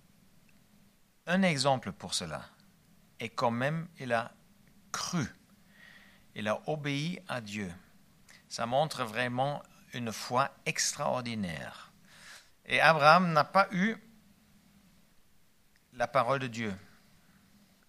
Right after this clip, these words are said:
Il a eu une parole de Dieu, que Dieu a parlé à lui. Mais nous avons toute la Bible, avec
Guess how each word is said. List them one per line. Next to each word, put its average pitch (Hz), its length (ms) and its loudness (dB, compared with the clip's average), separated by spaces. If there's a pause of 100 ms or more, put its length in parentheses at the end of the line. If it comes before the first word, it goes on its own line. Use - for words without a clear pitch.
(100)
Il 120 120 -2
a 123 100 -2
eu 123 180 -4 (200)
une 208 180 2
parole 95 380 -4
de 82 80 -10
Dieu, 73 260 -14 (1080)
que 127 80 -18
Dieu 113 240 -6
a 107 80 -4
parlé 123 320 -4
à 98 100 -4
lui. 78 320 -12 (400)
Mais 98 100 -8
nous 113 200 -2
avons 113 200 2
toute - 220 -8
la 98 140 0
Bible, 95 420 -6 (300)
avec 107 340 -6